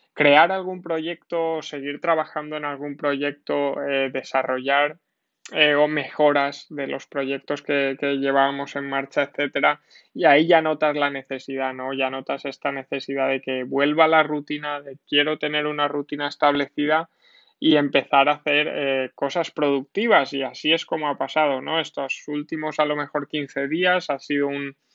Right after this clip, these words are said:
una introducción otra vez progresiva a todo este mundo de, pues, la productividad, el volver a hacer cosas, el, el sentirte útil.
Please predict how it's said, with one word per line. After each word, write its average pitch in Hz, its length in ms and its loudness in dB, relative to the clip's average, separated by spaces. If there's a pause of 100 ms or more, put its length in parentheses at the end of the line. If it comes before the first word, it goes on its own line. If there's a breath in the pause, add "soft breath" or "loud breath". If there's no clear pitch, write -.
(480 soft breath)
una 147 640 4
introducción 147 840 2
otra 185 280 2
vez 156 200 0
progresiva 143 880 -2 (160)
a 131 300 -4
todo 135 260 -4
este 131 560 -4
mundo 135 480 -4
de, 127 380 -8 (100)
pues, - 280 -14 (120)
la 135 140 -4
productividad, 139 880 0
el 131 100 -4
volver 131 340 -2
a 135 40 2
hacer 135 300 -4
cosas, 135 580 -4
el, 127 360 -8
el 143 200 -12
sentirte 139 640 -4
útil. 214 420 0